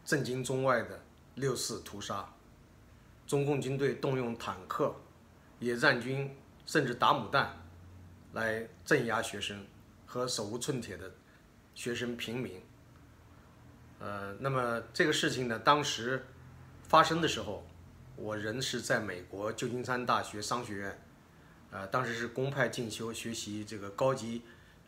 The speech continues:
呃，管理课程。那么在六四惨案发生之前的几天，我们就经常从各种报刊媒体上了解到当时的情况。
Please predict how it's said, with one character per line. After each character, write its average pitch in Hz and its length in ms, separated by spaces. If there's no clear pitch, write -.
呃， 98 160
管 120 240
理 120 60
课 117 260
程。 - 200
那 123 100
么 120 220
在 143 400
六 165 160
四 160 180
惨 117 180
案 127 140
发 143 140
生 143 220
之 160 180
前 113 400
的 147 80
几 110 140
天， 101 340
我 110 100
们 113 80
就 127 140
经 143 180
常 117 240
从 110 440
各 131 200
种 101 220
报 127 240
刊 120 280
媒 110 200
体 110 180
上 98 300
了 113 180
解 160 160
到 101 300
当 113 240
时 113 120
的 101 80
情 87 240
况。 98 240